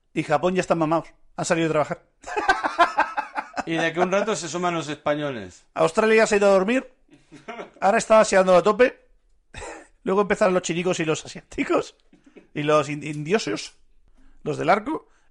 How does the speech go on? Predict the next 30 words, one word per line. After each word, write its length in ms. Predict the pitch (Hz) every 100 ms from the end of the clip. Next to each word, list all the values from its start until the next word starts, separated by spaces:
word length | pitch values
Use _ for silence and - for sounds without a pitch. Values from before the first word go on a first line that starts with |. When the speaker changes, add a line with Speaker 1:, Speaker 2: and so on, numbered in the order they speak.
| -
Speaker 1:
Y 100 | 156
luego 200 | 147 160
empezará 280 | 147 160 151
a 40 |
llegar 420 | 147 143 185 - - 143 123 - _ _ -
la, 240 | 139 - -
¿cómo 120 | -
se 60 | -
llama? 260 | 120 98 - _ - -
¿Tú 100 | 160
sabes 160 | 202
cuándo 160 | 233 202
están 320 | 180 202 202
los 160 | 170 151
equipos 260 | 156 175
del 120 | 170 156
montón 320 | 151 156 151
y 40 |
los 160 | 135 -
pro? 340 | 147 190 - _ _ _
Speaker 2:
Sí. 320 | - 113 95 117 131 - _ _ -
Speaker 1:
Llegará 380 | 147 139 143 143
Polonia, 500 | 143 170 185 214 -
llegará 300 | 131 127 131
Bulgaria, 500 | 123 127 143 147 156
llegará 320 | 156 127 123 120
Rusia. 380 | 170 - 175 -
Speaker 2:
Ah, 180 | - 311
sí, 60 | - -
sí, 60 | -